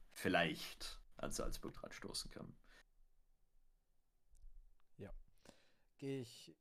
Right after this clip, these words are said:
Speaker 2: ähm, bei den meisten auch genauso mit. Ich bin auch natürlich brutal, brutal stolz auf die Mannschaft. Am Ende, ja, man ist halt nicht Meister geworden, aber, ja, es war eine super Saison mit dem Pokalsieg, der mir richtig viel Freude bereitet hat. Man war,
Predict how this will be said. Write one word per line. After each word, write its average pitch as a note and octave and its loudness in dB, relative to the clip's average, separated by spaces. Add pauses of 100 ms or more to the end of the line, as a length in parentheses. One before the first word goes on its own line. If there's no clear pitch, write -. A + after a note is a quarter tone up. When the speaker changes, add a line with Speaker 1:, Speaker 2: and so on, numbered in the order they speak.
(240)
Speaker 2:
ähm, B2+ 0
bei D3 4
den C#3+ 0
meisten D3 2
auch B2+ -2
genauso A#2 -2
mit. G#2+ -4
Ich A#2+ -12
bin B2 -4
auch G#2+ -4
natürlich G#2 -6
brutal, C#3+ 2
brutal A#2 -2
stolz G#2 -8
auf G2 -8
die A2 -6
Mannschaft. G#2+ -8
Am B2+ -8
Ende, D#3 2 (340)
ja, C#3 10
man C#3 -2
ist D#3 -2
halt D3 4
nicht B2 -8
Meister A#2+ 0
geworden, G#2+ -2
aber, A2+ 0 (800)
ja, - -6 (260)
es - 0
war D3 12
eine C#3 4
super E3+ 4
Saison A#2+ 0
mit C3 2
dem B2+ 0
Pokalsieg, A#2 -2 (220)
der A2 0
mir A2+ -8 (260)
richtig D3 0
viel B2+ -2
Freude B2 2
bereitet A#2 2
hat. B2+ -2
Man A#2+ -2
war, A#2+ 2